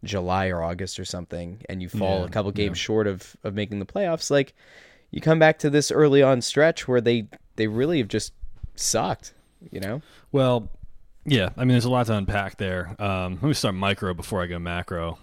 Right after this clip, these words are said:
Speaker 2: Uh, you know, you mentioned Ilsinho being in there, um, and also, you know, Accam and Pico kind of being the same kind of player,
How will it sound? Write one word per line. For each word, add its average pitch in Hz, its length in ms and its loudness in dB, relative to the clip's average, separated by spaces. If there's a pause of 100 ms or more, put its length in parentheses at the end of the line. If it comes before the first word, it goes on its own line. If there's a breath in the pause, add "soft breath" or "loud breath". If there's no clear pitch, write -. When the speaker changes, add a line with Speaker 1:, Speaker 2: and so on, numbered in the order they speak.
Speaker 2:
Uh, 87 460 -6
you 131 140 -2
know, 113 60 2
you 123 120 6
mentioned 110 460 2
Ilsinho 95 440 -2
being 90 200 -4
in 87 120 -6
there, 87 380 -6
um, 85 460 -8
and 107 100 -2
also, 90 500 -2 (640 loud breath)
you 170 100 4
know, 120 100 2
Accam 139 580 4
and 107 680 0
Pico 120 400 0
kind 107 220 -2
of 95 60 -4
being 98 160 -4
the 92 60 -8
same 95 240 -4
kind 90 200 -6
of 82 60 -8
player, 87 500 -4